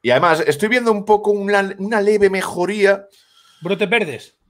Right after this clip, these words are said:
Speaker 1: Bro-, brotes verdes, pero muy pequeños, porque hay gente que también se ha emocionado. Después del partido,
Speaker 2: Claro.
Speaker 1: había gente, a, a, de verdad que es que hay gente que dice que la primera parte del otro día del Barça fue buena contra el Valencia. A mí no me lo pareció.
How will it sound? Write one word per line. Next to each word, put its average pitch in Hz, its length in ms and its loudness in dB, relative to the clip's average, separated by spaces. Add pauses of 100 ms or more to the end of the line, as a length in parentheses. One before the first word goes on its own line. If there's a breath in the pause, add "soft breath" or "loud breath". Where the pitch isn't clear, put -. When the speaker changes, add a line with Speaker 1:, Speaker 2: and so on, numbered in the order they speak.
Speaker 1:
Bro-, 156 340 0
brotes 202 480 2
verdes, 208 920 0
pero 170 240 -2
muy 190 240 -2
pequeños, 107 540 -2
porque 113 200 -4
hay 135 60 2
gente 151 180 -2
que 175 60 0
también 147 220 -2
se 170 100 0
ha - 20 2
emocionado. 139 480 0
Después 117 260 0
del 175 100 0
partido, 147 320 -2
Speaker 2:
Claro. 123 220 -6
Speaker 1:
había 139 140 0
gente, 180 380 -4 (440)
a, 107 100 0
a, 104 340 -4
de 101 240 -10
verdad 95 320 -6
que 247 80 -12
es 226 60 -14
que - 140 -4
hay 156 100 0
gente 190 300 -8
que 151 80 -4
dice 139 220 -4
que 180 80 0
la 123 100 2
primera 120 380 -4
parte 165 240 -2
del 151 140 0
otro 139 220 0
día 131 140 0
del 127 120 0
Barça 139 340 -2
fue 233 160 2
buena 139 540 -2 (240 soft breath)
contra 135 240 0
el 110 60 2
Valencia. 104 340 0
A 117 160 0
mí 131 260 -2
no 302 120 2
me 311 100 4
lo 285 120 4
pareció. 170 800 2